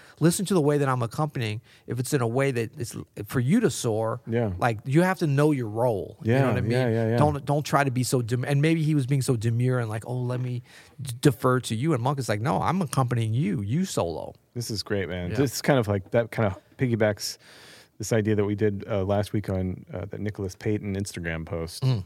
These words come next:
Speaker 2: It's really, really
Speaker 1: Yep.
Speaker 2: interesting.
Speaker 1: That was brilliant.
Speaker 2: All right, so the last one we'll do today, and this one has become classic, um,
Speaker 1: Yeah.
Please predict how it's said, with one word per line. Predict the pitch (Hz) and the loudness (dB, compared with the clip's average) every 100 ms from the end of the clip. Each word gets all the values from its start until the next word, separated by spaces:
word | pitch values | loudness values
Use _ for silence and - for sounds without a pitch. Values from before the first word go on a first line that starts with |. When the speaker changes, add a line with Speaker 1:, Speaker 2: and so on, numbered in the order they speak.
| - | -8
Speaker 2:
It's | 87 - | -12 -8
really, | 92 85 _ | -8 -10 _
really | 98 87 | -8 -6
Speaker 1:
Yep. | 87 | -6
Speaker 2:
interesting. | 92 - - 95 - | -8 -10 -10 -10 -8
Speaker 1:
That | 110 | -8
was | |
brilliant. | 101 101 117 - | -6 -8 -8 0
Speaker 2:
All | 123 | 2
right, | 120 | 4
so | 143 | 4
the | 135 | 6
last | 147 165 - | 6 6 4
one | 151 | 2
we'll | 139 | 4
do | 123 131 | 2 2
today, | 127 123 117 113 | 4 4 4 4
and | 113 120 | 2 2
this | 135 - | 2 2
one | 131 120 | 2 2
has | 117 107 104 | 2 0 2
become | 113 120 107 98 | 2 2 0 0
classic, | - 101 95 82 78 - - | -2 -2 -2 -4 -8 -12 -6
um, | 101 | -2
Speaker 1:
Yeah. | 95 92 90 | 0 0 0